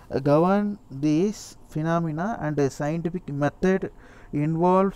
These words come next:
the following general features அப்படின்னு சொல்றோம். ஓகேங்களா? அப்போ the scientific method is a step by step approach அப்படின்னு சொல்றோம். அது என்ன சார் step by step approach? step by step-ஆ என்ன பண்றோம்?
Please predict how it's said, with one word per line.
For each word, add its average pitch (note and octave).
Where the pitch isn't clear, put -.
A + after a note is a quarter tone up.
the F3
following D#3+
general D#3
features D#3+
அப்படின்னு C3
சொல்றோம். F3+
ஓகேங்களா? C3+
அப்போ F#3+
the D3+
scientific F#3+
method F3
is D#3+
a F3+
step -
by G3
step F#3
approach D3+
அப்படின்னு C3+
சொல்றோம். C3+
அது D3
என்ன F3+
சார் F3+
step D#3
by E3+
step C#3+
approach? -
step E3
by G3
step-ஆ G3+
என்ன F3+
பண்றோம்? E3+